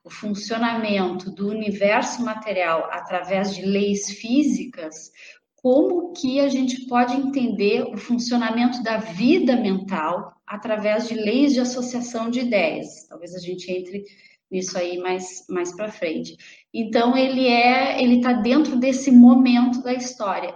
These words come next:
E, além de filósofo, ele é um historiador. O que faz muito sentido, porque a filosofia dele, ela é uma filosofia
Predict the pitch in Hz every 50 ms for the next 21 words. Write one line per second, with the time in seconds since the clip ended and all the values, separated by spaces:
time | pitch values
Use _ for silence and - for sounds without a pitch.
0 | - _ 277 339 466 480 320 254 254 254 247 247 - - 320 320 285 240 233 247
1 | 262 - - - 285 277 285 285 285 285 285 - - 277 285 302 320 262 247 233
2 | 214 233 - - - _ _ _ _ _ _ _ _ _ _ _ _ _ - -
3 | - _ - 247 247 247 285 277 311 285 277 247 262 254 285 285 285 285 285 -
4 | - 294 285 294 - - - 285 277 277 254 247 240 - - 240 240 240 233 220
5 | - - 233 220 208 202 202 202 202 202 202 202 214 208 208 196 202 196 196 196
6 | 208 247 247 247 254 - - - - 208 202 196 196 190 185 190 196 208 226 240
7 | 240 240 240 240 - 220 202 196 196 196 196 190 - - 233 220 220 -